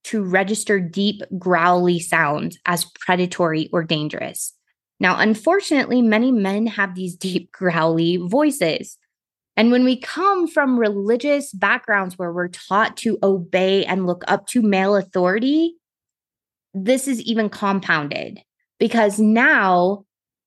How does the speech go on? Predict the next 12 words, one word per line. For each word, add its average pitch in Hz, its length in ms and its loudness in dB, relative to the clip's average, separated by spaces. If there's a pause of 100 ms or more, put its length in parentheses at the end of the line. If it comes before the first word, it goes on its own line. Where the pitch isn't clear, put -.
(160)
we 220 760 -2
have 208 420 0 (380)
a 214 80 0
trauma 214 720 0
that's 175 200 -4
associated 202 760 0
with 180 280 0
low, 175 560 4
deep, 160 460 -8
growly, 156 720 -2 (500)
you 208 140 2
know, 160 220 -2